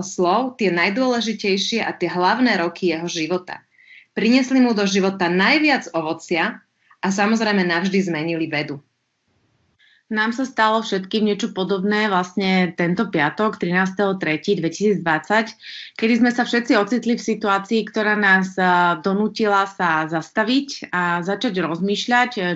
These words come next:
Speaker 2: čo a ako to bude ďalej, ako, čo máme robiť teraz. Je to situácia, ktorá vlastne takom, takejto podobe nikdy v histórii u nás nenastala. A aj keď máme skúsenosť z krízy,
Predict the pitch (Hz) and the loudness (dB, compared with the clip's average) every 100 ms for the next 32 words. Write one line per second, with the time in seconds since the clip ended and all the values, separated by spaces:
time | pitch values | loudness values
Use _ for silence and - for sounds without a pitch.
0 | - 240 202 - 185 185 214 214 214 - | -4 0 2 2 -2 0 0 0 -2 -10
1 | _ _ _ _ - - 196 202 190 185 | _ _ _ _ -12 -4 -2 0 0 2
2 | 175 175 160 151 - - 190 185 - _ | 2 2 0 -4 -6 -6 -4 -6 -8 _
3 | - 247 240 220 208 190 165 151 - 156 | -8 -2 0 0 0 0 -2 -6 -6 -8
4 | - - _ - - - - - 202 208 | -6 -10 _ -20 -20 -20 -20 -8 -4 -2
5 | 233 269 285 254 254 247 226 - 214 202 | -2 -2 0 0 2 0 0 -2 2 4
6 | 202 190 196 196 202 190 202 - 269 226 | 4 0 -4 -6 -6 -2 -2 -2 -4 -4
7 | 190 214 220 285 165 190 190 202 190 214 | -2 -4 -2 -4 -4 -6 -6 -4 -4 -6
8 | 214 175 185 190 214 220 220 175 185 196 | -6 -4 -6 -6 -6 -2 -2 -2 -2 -2
9 | 175 160 165 - 190 190 233 285 - - | -2 -6 -6 -4 0 2 2 0 -6 -20
10 | - - - - 190 214 214 240 220 247 | -18 -18 -8 0 4 4 2 0 0 2
11 | 294 226 190 208 202 226 208 196 185 202 | 4 2 -2 -8 -4 -2 -4 -6 -4 -2
12 | 202 208 | -2 -2